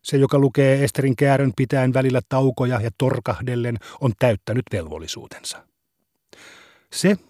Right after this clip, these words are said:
joka lukee käärön, samalla kirjoittaen, pohtien ja korjaten käärön tekstiä, on täyttänyt velvollisuutensa, mikäli hänen sydämensä on täysin omistautunut tehtävälle. Mikäli näin ei ole,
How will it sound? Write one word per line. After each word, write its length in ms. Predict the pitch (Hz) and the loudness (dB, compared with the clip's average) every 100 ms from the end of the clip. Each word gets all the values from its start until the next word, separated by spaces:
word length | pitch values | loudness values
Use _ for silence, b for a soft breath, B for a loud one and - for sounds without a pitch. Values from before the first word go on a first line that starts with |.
| b b - | b b -6
joka 180 | 127 131 | 0 4
lukee 340 | 156 139 117 | 4 6 2
käärön, 460 | 107 147 107 95 90 _ - | 2 0 0 -4 -8 _ -10
samalla 360 | - 117 117 110 | -4 -2 -2 -4
kirjoittaen, 960 | 147 151 127 113 104 _ 107 104 104 b b b | -2 -2 0 -2 -4 _ -6 -4 -6 b b b
pohtien 520 | 127 113 - 117 107 | -2 -2 -4 -4 -2
ja 100 | 110 - | -4 -2
korjaten 500 | 147 143 110 101 101 | 0 0 0 -2 -4
käärön 320 | 131 117 101 | -4 -4 -4
tekstiä, 440 | 101 131 - 98 98 B B - | -4 -6 -8 -10 -10 B B -2
on 160 | 156 - | -2 2
täyttänyt 440 | 131 117 104 101 107 | 0 0 -4 -6 -4
velvollisuutensa, 1000 | 131 117 98 95 110 101 101 95 104 95 b b b | -4 -4 -4 -6 -6 -8 -8 -8 -8 -10 b b b
mikäli 400 | 151 - 127 113 | 0 2 0 0
hänen 280 | 113 113 110 | -4 -6 -6
sydämensä 640 | - 139 107 92 90 120 | -4 -2 -2 -6 -8 -10
on 140 | 117 95 | -8 -6
täysin 400 | 127 127 110 113 | -2 -2 -2 -4
omistautunut 840 | - 117 107 - 87 82 92 90 - | -2 -2 -2 -6 -10 -10 -12 -14 -12
tehtävälle. 640 | 117 98 - 78 78 - _ _ _ _ B B B B | -12 -12 -10 -12 -12 -20 _ _ _ _ B B B B
Mikäli 300 | 147 147 139 | 2 4 6
näin 280 | 156 147 139 | 6 4 2
ei 240 | 165 139 107 | 2 2 2
ole, 240 | 85 78 | -8 -14